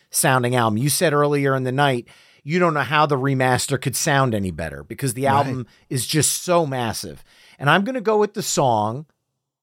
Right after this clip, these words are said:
Speaker 1: that was the original working title for the album. Have I mentioned I'm a sucker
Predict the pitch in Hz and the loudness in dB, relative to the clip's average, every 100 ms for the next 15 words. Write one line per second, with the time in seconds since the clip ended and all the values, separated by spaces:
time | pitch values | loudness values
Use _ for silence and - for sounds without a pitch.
0 | _ _ _ - 139 156 147 147 156 139 | _ _ _ 2 2 2 0 2 2 0
1 | 135 151 135 143 139 165 156 147 190 185 | 0 0 2 2 2 0 0 4 4 4
2 | 135 - 120 113 101 127 110 110 101 98 | -6 -2 0 0 -2 -2 2 2 2 0
3 | 139 147 147 165 170 202 175 170 170 - | 2 2 2 2 0 0 2 2 0 2
4 | 175 147 143 113 117 | 4 4 2 -4 -4